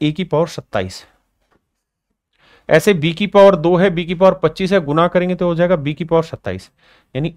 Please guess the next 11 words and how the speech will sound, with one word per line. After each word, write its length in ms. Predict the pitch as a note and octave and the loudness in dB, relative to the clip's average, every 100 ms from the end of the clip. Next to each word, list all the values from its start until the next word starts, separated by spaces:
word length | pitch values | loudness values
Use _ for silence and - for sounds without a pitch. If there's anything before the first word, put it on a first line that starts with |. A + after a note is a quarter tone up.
| C3 | -2
ultimately 600 | C3 C3+ G#3 G3+ G3+ G3+ | -2 0 0 0 0 -2
अगर 180 | G3 F#3+ | 0 -2
गेम 260 | E3 F3 | -2 -4
देखोगे 420 | D#3+ D#3+ F#3+ D3+ G2 | -2 -2 -2 -2 -4
ना, 280 | G#2 G2+ - _ _ _ | -6 -8 -12 _ _ _
तो 80 | - | -10
सारे 520 | - - C3+ E3+ F3 | -8 2 4 4 2
में 160 | E3+ | 0
सत्ताईस 560 | F#3 - - D3+ D#3+ D#3+ | -2 -4 -2 0 0 -2
ही 80 | E3+ | -2
बैठेगा, 520 | C3 - D#3+ D3+ G#2+ | -2 -2 -4 -4 -8